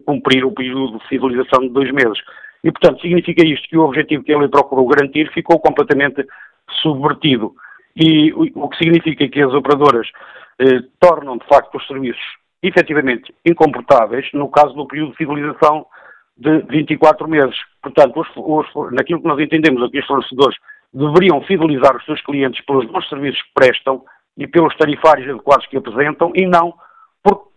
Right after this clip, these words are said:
por mecanismos que, de certa forma, forçam a manutenção da relação contratual por dois anos.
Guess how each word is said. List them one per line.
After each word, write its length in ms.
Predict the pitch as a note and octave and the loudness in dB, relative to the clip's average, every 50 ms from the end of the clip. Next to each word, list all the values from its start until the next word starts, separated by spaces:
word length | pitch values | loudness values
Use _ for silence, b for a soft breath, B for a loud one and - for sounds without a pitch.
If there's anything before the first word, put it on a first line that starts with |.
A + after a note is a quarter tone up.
| _ _ | _ _
por 160 | _ E3+ E3+ D#3+ | _ 2 2 2
mecanismos 560 | D#3+ D#3+ - E3 D#3 E3+ F3+ E3 F#3 F#3 - - | 2 0 0 0 2 2 0 -2 -4 -8 -10 -12
que, 100 | - E3+ | -16 -8
de 80 | - | 0
certa 240 | - F#3+ E3+ - E3 | 2 2 2 2 2
forma, 320 | - F3+ F3+ F3+ F3+ F3 - - | 2 2 2 2 0 -6 -4 2
forçam 320 | F#3+ G3+ G3+ - - F#3+ | 4 4 4 4 2 0
a 60 | F#3 F#3 | 0 0
manutenção 640 | F#3 F3+ E3+ - F3 D#3+ - - F3+ F3+ F3+ F3 b b b b b b b b _ - | 0 -2 -2 -2 -4 -2 0 2 2 2 0 -2 b b b b b b b b _ 2
da 100 | F3+ E3+ | 2 4
relação 300 | E3+ F3 E3+ - F3 E3 | 4 2 2 2 0 0
contratual 520 | - E3+ E3 F3 D#3+ - E3+ F3 F3+ F3 | 0 0 0 0 -2 2 4 4 4 4
por 120 | - E3 | 0 -4
dois 160 | D#3 F3 F3 D3+ | -4 -4 0 2
anos. 280 | F3 E3 D3 C3+ C3+ | 4 4 4 2 -2